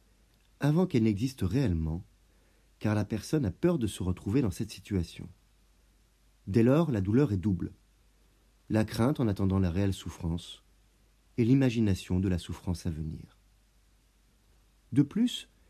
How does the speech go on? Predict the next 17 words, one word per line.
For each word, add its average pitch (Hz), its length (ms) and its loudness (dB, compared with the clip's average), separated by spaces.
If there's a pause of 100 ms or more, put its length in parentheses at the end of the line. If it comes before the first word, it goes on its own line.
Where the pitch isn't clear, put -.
(320)
nous 117 100 4
le 127 60 4
savons 120 260 0
très 113 180 -2
bien, 151 240 2
cette 104 220 -4
peur 170 160 0
de 98 80 -2
souffrir, 190 540 -4 (640)
consciente 101 540 -2
ou 80 100 -2
inconsciente, 113 720 -6 (720)
peut 123 100 2
générer 165 380 4
de 127 80 4
véritables 135 420 0
douleurs, 82 560 0